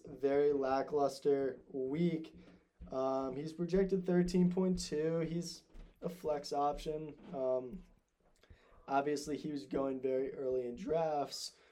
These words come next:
There might be a little controversy in this quarterback room considering Baker Mayfield got benched. You never know. Maybe Case Keenum gets a start. Um, but either way, I just don't trust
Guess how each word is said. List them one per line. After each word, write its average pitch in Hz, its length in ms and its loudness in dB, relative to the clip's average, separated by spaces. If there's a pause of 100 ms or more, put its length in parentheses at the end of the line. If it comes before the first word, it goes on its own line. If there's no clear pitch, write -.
(460)
There 165 300 4
might 180 240 4
be 175 140 4
a 170 120 2
little 160 220 6
controversy 151 800 2
in 151 80 0
this 143 180 -4
quarterback 160 640 4
room 143 360 4
considering 147 580 0
Baker 143 280 6
Mayfield 143 600 2
got 131 340 0
benched. 147 540 0 (400)
You 151 100 -6
never 214 320 6
know. 220 340 2 (220)
Maybe 175 460 4
Case 185 320 4
Keenum 185 400 2
gets 175 180 0
a - 40 -6
start. 160 600 2 (380)
Um, 131 520 0 (720)
but 170 100 2
either 180 220 8
way, 147 200 8
I 143 80 6
just 143 180 -2
don't 147 180 0
trust 143 580 0